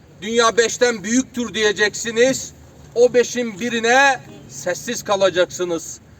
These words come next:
Diliniz lal olacak, kulaklarınız sağır olacak, gözleriniz görmeyecek. Bizi üzen esas budur. O nedenle bugün Türkiye'de güya tarihin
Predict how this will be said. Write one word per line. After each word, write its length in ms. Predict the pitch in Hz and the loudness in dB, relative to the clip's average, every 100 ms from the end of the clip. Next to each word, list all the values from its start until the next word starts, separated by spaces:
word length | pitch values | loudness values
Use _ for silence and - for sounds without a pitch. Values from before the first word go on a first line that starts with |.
| - - 170 | -20 -14 -8
Diliniz 500 | 220 233 226 185 214 | -4 0 0 0 2
lal 160 | 226 | 4
olacak, 680 | 233 226 202 233 247 - - - - - | 4 2 2 4 2 0 -20 -20 -20 -8
kulaklarınız 680 | 226 226 - 226 226 233 220 | 0 0 0 -2 0 -2 -2
sağır 380 | - 226 226 247 | -2 2 4 6
olacak, 640 | 233 226 190 247 254 - - - - | 4 2 2 2 0 -4 -20 -20 -4
gözleriniz 680 | 202 202 185 208 220 202 147 | -2 -2 -2 -4 -4 -8 0
görmeyecek. 840 | 208 220 202 185 160 165 156 - - - - - | 2 2 2 0 2 -2 -4 -12 -20 -20 -20 -14
Bizi 220 | 180 202 | -8 -6
üzen 360 | 226 202 214 208 | -6 -2 0 0
esas 380 | 196 214 220 165 | -2 0 -2 -4
budur. 300 | 202 214 185 - - - - - 175 | -6 -2 -2 -4 -20 -20 -20 -14 -6
O 100 | 208 | -2
nedenle 680 | 214 214 220 220 208 175 - - - - 165 | 2 2 2 2 2 2 -6 -20 -20 -20 -6
bugün 420 | 240 240 220 156 - - - - | -2 0 0 -2 -14 -20 -20 -10
Türkiye'de 520 | 247 240 240 233 240 | -8 -2 0 4 2
güya 340 | 190 247 240 233 | 2 4 4 4
tarihin 720 | 233 233 240 247 254 269 | 4 4 4 4 4 4